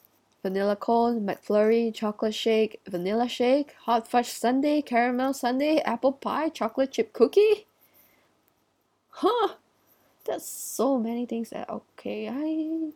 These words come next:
think I would go for McFlurry. Yay, so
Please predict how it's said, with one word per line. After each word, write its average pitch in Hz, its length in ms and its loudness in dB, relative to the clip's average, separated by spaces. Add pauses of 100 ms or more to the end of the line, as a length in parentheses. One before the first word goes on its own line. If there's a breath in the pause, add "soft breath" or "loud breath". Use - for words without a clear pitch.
think 247 220 -4
I 175 100 -2
would 170 140 -4
go 160 140 -4
for - 140 -12
McFlurry. - 580 -10 (1160)
Yay, 170 460 6
so 170 420 0